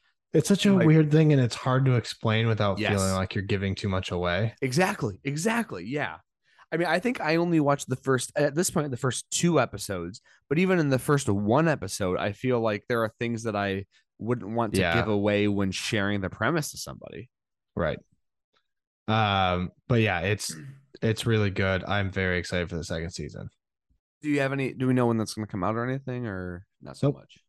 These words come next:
Speaker 1: I have no idea.
Speaker 2: Mm-hmm.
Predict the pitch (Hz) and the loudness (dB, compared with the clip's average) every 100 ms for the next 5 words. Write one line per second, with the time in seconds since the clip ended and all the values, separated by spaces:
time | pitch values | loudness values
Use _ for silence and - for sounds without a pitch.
0 | _ - 110 101 98 95 90 85 85 85 | _ -2 0 2 0 0 0 0 -2 -4
1 | _ _ _ _ _ 101 92 _ _ _ | _ _ _ _ _ -20 -20 _ _ _
2 | _ _ _ _ _ _ 165 165 | _ _ _ _ _ _ _ -20